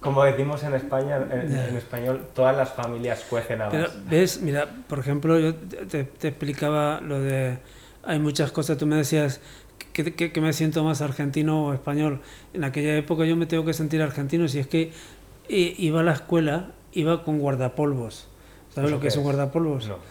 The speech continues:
Speaker 2: Es un, una bata.
Speaker 1: ¿Una
Speaker 2: Una bata,
Speaker 1: bata?
Speaker 2: bata blanca, sí.
Speaker 1: O sea,
Speaker 2: Todos
Speaker 1: como un
Speaker 2: íbamos con
Speaker 1: doctor.
Speaker 2: Sí, sí, todos íbamos con una bata blanca. Eh, a ver quién iba más impoluto, ¿no? Y,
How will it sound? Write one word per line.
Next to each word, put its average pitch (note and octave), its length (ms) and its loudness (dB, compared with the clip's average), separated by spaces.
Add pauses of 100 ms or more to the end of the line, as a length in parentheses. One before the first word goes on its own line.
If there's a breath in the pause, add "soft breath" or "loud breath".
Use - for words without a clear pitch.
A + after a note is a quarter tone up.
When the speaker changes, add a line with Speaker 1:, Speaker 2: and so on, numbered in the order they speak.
(240 loud breath)
Speaker 2:
Es C#3 180 -4
un, D3 580 -2
una D3+ 140 2
bata. C#3+ 440 0 (720)
Speaker 1:
¿Una C#3 140 0
Speaker 2:
Una C#3+ 120 4
bata, C#3+ 200 0
Speaker 1:
bata? F#2+ 100 -6
Speaker 2:
bata D#3 220 2
blanca, C#3+ 460 0
sí. C#3 280 -2 (460 loud breath)
Speaker 1:
O C3 40 -10
sea, E3+ 100 6
Speaker 2:
Todos F3 120 6
Speaker 1:
como E3 120 8
un D#3 60 8
Speaker 2:
íbamos D#3+ 140 6
con F3+ 100 2
Speaker 1:
doctor. F3+ 240 2 (120)
Speaker 2:
Sí, - 540 -2
sí, F#3 180 4
todos F3 260 2
íbamos F3+ 280 4
con D#3+ 100 2
una D3 140 2
bata D3 180 0
blanca. D#3 460 2 (420 loud breath)
Eh, C#3+ 140 -2
a C3+ 100 0
ver C#3 160 2
quién D3+ 160 2
iba D3+ 180 4
más D3 300 2
impoluto, D3 580 2
¿no? F3+ 300 0 (480 loud breath)
Y, E3 180 -2